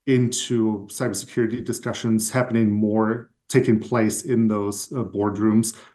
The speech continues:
but I think there's still, uh, room to grow. And what we would like to see is to reinstate the designee option, because especially for larger companies, it can be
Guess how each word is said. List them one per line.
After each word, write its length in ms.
but 100
I 40
think 220
there's 260
still, 600
uh, 160
room 300
to 120
grow. 420
And 200
what 180
we 80
would 180
like 220
to 120
see 480
is 460
to 120
reinstate 840
the 560
designee 580
option, 720
because 360
especially 460
for 260
larger 320
companies, 720
it 180
can 320
be 440